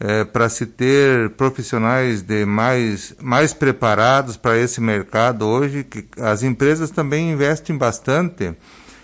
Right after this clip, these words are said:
em equipamentos, em máquinas, enfim, e não podem, vamos dizer assim, entregar pra uma pessoa que não esteja preparada pra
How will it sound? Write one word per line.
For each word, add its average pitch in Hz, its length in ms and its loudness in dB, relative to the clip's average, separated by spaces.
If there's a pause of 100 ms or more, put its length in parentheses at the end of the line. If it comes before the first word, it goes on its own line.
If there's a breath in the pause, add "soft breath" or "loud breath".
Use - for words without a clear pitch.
(120)
em 120 140 2
equipamentos, 117 960 -2
em 104 120 -2
máquinas, 120 600 0
enfim, 123 520 -2
e 147 40 -2
não 151 220 -2
podem, 135 420 2
vamos 131 240 -2
dizer 123 160 -2
assim, 127 380 -2
entregar 120 560 0
pra 127 160 0
uma 131 180 0
pessoa 120 540 -4
que 135 160 -8
não 127 200 -4
esteja 123 320 -4
preparada 117 680 -2
pra 120 480 -2